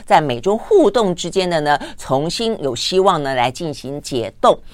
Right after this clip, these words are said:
好，但是对中国大陆来说的话呢，当然该抗议的还是要抗议。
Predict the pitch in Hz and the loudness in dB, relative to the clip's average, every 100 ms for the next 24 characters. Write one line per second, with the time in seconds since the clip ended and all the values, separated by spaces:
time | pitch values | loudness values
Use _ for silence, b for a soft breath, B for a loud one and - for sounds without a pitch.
0 | B 170 226 226 214 302 - 330 381 220 | B 0 0 -2 -2 -2 0 0 2 2
1 | 151 147 139 123 123 139 123 131 127 120 | 2 2 0 -2 -2 -4 -6 -4 -6 0
2 | 170 143 127 B - 254 254 208 165 156 | 0 0 -4 B -2 -2 -2 -6 -4 -2
3 | 120 - - 123 135 180 139 120 147 117 | -4 -4 -6 -4 -4 0 0 0 -4 -6
4 | - | -12